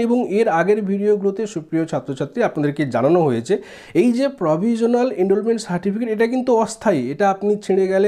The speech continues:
আপনি, আহ, সময়ের মধ্যে আবার একটা, আহ, প্রিন্ট আউট করে নিয়ে, মানে ডাউনলোড করে প্রিন্ট আউট করে নিতে পারবেন, কিন্তু যে স্টাডি সেন্টার থেকে যে হার্ড কপিটা পাবেন এটা কিন্তু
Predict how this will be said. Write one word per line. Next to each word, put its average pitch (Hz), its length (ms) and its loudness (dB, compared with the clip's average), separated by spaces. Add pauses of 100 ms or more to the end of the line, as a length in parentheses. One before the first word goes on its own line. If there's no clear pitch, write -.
আপনি, 180 280 2
আহ, 160 460 -6
সময়ের 185 340 2
মধ্যে 180 260 0
আবার 180 220 2
একটা, 175 280 0
আহ, 139 540 -2
প্রিন্ট 180 220 2
আউট 165 200 0
করে 170 200 0
নিয়ে, 170 120 2 (100)
মানে 160 120 0 (100)
ডাউনলোড 165 380 2
করে 196 180 -2
প্রিন্ট 175 180 0
আউট 156 180 -2
করে 160 160 2
নিতে 147 220 -2
পারবেন, 110 260 0 (120)
কিন্তু 208 280 -4 (120)
যে 247 60 -2 (100)
স্টাডি 151 400 0
সেন্টার 254 300 2 (100)
থেকে 233 160 -4 (100)
যে 226 60 0 (100)
হার্ড 160 200 -2
কপিটা 180 320 2 (120)
পাবেন 151 240 2 (540)
এটা 170 220 -2 (120)
কিন্তু 208 240 0